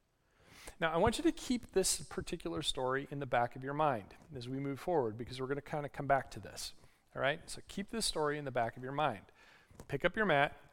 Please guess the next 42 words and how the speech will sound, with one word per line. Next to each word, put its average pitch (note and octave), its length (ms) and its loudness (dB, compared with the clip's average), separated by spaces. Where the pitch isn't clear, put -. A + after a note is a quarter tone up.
and B2+ 120 -4
walk. B2+ 360 4
<clears throat> D3+ 60 -2
And C#3 120 -2
I - 20 0
want F3 220 4
you A3+ 80 -4
to A#3 80 -2
notice D3 360 2
what C#3+ 120 -8
Jesus D#3 360 -4
does B2 300 0
with B2+ 140 -4
his A#2+ 160 -6
disciples. - 680 2
This - 160 -4
is G#3 80 -2
Luke G3 200 2
chapter E3+ 380 2
nine. E3 320 2
When C#3+ 140 -4
Jesus G3+ 400 0
had G#3+ 120 -6
called E3 280 6
the F3 60 -2
twelve D#3+ 360 2
together, C#3 380 2
he D3 140 -10
gave C#3+ 300 0
them C3 260 -2
power F#3+ 500 10
and F#3 200 2
authority E3+ 540 4
to C3 120 -4
drive C3+ 420 4
out C#3+ 240 8
all E3 200 6
demons D3+ 460 -2
and G#3 280 4
to A#3 60 0
cure G#3+ 320 0
diseases, D#3 720 0